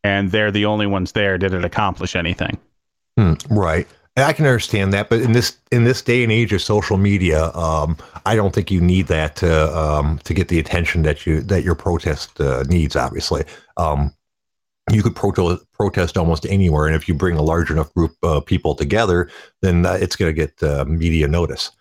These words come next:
Speaker 2: But I understand why, what you're saying, then that's the f-, the thought process that they're using, uh, that they need to get people's attention in whatever means necessary to highlight the,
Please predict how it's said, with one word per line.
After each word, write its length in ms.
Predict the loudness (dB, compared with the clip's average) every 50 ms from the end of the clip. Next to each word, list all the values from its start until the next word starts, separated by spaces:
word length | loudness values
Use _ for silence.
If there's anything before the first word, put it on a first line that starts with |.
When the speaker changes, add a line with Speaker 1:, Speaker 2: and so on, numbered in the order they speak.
| _ _ _ _
Speaker 2:
But 180 | -4 -2 0 0
I 120 | 0 0
understand 480 | 0 0 -2 -2 -2 -2 0 0 0 0
why, 500 | 0 0 0 0 -2 -2 -4 -8 -14 -18 -14
what 320 | -8 -4 -2 -2 -2 -2 -4
you're 160 | -4 -4 -4
saying, 320 | -2 -2 0 0 0 -2
then 220 | -2 -2 -4 -4 -6 _ _ _
that's 220 | -6 -4 -4 -4 -6
the 80 | -8 -8
f-, 240 | -8 -8 -10 -10 -6 -4
the 120 | -4 -4
thought 320 | -2 -2 -2 -2 -2 -4
process 440 | _ -4 -4 -4 -4 -4 -6 -8 -6 -6
that 200 | -6 -6 -6 -6
they're 160 | -8 -8 -6
using, 460 | -4 -2 -2 0 0 -2 -4 -8 -8 -12 _ _ _ _ _ -6 -4
uh, 240 | -2 0 0 -2
that 200 | -2 -2 -4 -2
they 140 | -2 -2 -2
need 300 | -2 -2 -2 -2 -4 -4 -4
to 320 | -4 -2 -2 -2 -2 -4 -6 _ _ _ _ _ _ _ _ -4
get 180 | -4 -4 -4
people's 320 | -4 -6 -4 -2 -2 -2 -2
attention 560 | -4 -4 -4 -4 -4 -4 -4 -4 -2 -2 -2
in 200 | -2 0 0 0
whatever 340 | 0 0 0 0 0 -2 -2
means 260 | -2 -2 -4 -4 -2
necessary 600 | -2 -2 -2 -2 -4 -6 -4 -2 -2 -2 -2 -2
to 80 | -4 -4
highlight 500 | -4 -4 -4 -4 -4 -4 -4 -6 -6 _
the, 380 | -6 -4 -4 -2 -2 -2 -4